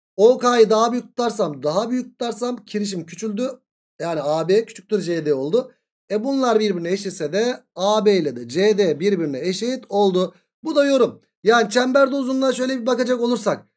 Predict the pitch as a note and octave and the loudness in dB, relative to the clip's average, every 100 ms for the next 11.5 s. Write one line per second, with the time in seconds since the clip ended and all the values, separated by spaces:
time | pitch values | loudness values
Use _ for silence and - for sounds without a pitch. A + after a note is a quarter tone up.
0 | _ - G#3 A3 A3 G#3+ E3 A3+ A3+ - | _ 0 2 4 2 -2 -4 -6 -8 -2
1 | A3 G3+ E3+ D3+ A#2+ - _ _ _ _ | 0 0 -2 -4 -10 -14 _ _ _ _
2 | _ _ _ _ _ C#3+ G#3 A3 G#3+ A3+ | _ _ _ _ _ -6 -6 -4 0 2
3 | A3 G3+ G3 F#3 D#3+ D#3 A2 A2 - _ | 2 4 2 2 -2 -4 -12 -14 -20 _
4 | _ _ D3+ G#3+ B3 A#3+ G3 D3 D#3 F#3 | _ _ -6 -4 -4 2 2 2 -4 -2
5 | A#3 A#3+ A#3 F#3+ G3 B3 F#3+ F#3+ A#3 _ | 0 0 2 2 0 -2 -2 -4 -6 _
6 | _ _ E3+ A3+ B3 C4 A#3 B3 A#3+ A#3+ | _ _ 0 0 2 0 0 2 4 4
7 | B3 F#3+ D#3 - _ _ _ - F#3+ F3+ | 4 4 0 -2 _ _ _ 0 2 2
8 | _ - G3 G#3+ A3 D#3+ - _ E3+ A3 | _ -6 0 2 4 2 0 _ -6 0
9 | G3+ G3 F3 E3+ A#2 _ _ B2 D#3+ G3+ | 4 4 4 -2 -12 _ _ -6 0 0
10 | G3+ G3+ G3+ F#3 D3+ - - C3+ D#3+ A3 | 2 0 0 0 -2 -4 -8 -2 2 2
11 | A#3 - B3+ B3 | 2 -4 -4 -4